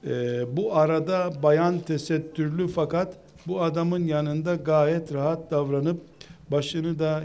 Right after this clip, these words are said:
yarım kapatıyor. Bu konuyu görüşlerinizi anlatır mısınız? Ben önce burada bir itirazım var. Nikahın imamı müezzini olmaz. Nikahtır veya değildir.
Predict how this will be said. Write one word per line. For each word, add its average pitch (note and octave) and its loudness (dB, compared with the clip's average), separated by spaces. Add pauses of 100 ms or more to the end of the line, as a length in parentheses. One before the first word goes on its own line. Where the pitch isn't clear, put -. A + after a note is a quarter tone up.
yarım D#3+ 2 (140)
kapatıyor. C#3 -2 (460)
Bu E3+ -2
konuyu E3 -2
görüşlerinizi D#3 -2
anlatır D3+ -2
mısınız? B2+ -4
Ben A3 6
önce A3 -2
burada G3+ 0
bir G3+ -2
itirazım F3 0
var. C3+ -2 (140)
Nikahın G3 0
imamı F3+ 4
müezzini D#3+ 4
olmaz. C3+ -4 (500)
Nikahtır F#3 2
veya A3+ -2
değildir. C3 -4